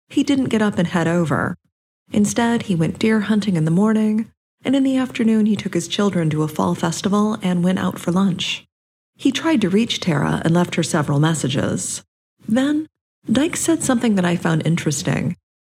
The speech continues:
He said he called Tara's mom to ask if she knew where Tara was. Mom said no. Now, did Tara's mother know about their intimate relationship?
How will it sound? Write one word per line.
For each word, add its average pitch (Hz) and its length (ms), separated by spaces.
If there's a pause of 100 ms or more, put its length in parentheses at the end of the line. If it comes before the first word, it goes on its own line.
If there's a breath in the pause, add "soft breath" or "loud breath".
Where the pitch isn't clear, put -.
(180)
He - 180
said 311 280
he 240 140
called 262 400
Tara's 208 420
mom 180 420
to 180 160
ask 156 280
if 151 80
she - 280
knew 175 220
where 131 200
Tara 139 340
was. - 520 (680)
Mom 170 220
said 147 280
no. 151 440 (340)
Now, 220 400 (240)
did 233 200
Tara's 349 420
mother 208 300
know 175 280
about 165 300
their 156 120
intimate 151 420
relationship? 170 840